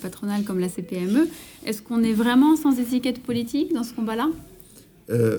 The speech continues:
Speaker 2: oui.
Speaker 1: Oui.
Speaker 2: Oui. C'est un impératif.
Speaker 1: C'est un
Speaker 2: Alors, un
Speaker 1: impératif.
Speaker 2: impératif.
Speaker 1: <laughs>
Speaker 2: Euh,
Speaker 1: Un apéritif aussi.
Speaker 2: aussi. Euh, c'est presque l'heure.
Speaker 1: <laughs>
Speaker 2: Euh, le...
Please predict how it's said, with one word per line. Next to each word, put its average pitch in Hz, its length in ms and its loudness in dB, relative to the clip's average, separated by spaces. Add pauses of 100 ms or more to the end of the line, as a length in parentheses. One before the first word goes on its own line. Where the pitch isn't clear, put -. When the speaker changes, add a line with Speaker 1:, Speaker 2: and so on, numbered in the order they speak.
Speaker 2:
oui. 143 280 4 (180)
Speaker 1:
Oui. 233 240 -2 (320)
Speaker 2:
Oui. 107 240 -2 (320)
C'est 113 200 -4
un 117 60 2
impératif. 113 640 0
Speaker 1:
C'est - 160 -8
un - 0 -
Speaker 2:
Alors, 117 140 0
un 110 80 2
Speaker 1:
impératif. 104 520 0
Speaker 2:
impératif. - 180 -8 (460)
Speaker 1:
<laughs> 196 60 0
Speaker 2:
Euh, 107 200 4
Speaker 1:
Un - 40 4
apéritif 226 600 -2
aussi. 285 360 0
Speaker 2:
aussi. 139 340 4 (420)
Euh, 113 520 2
c'est 110 120 -2
presque - 260 -2
l'heure. 123 340 4
Speaker 1:
<laughs> - 680 -4
Speaker 2:
Euh, 117 880 2 (680)
le... 120 1040 2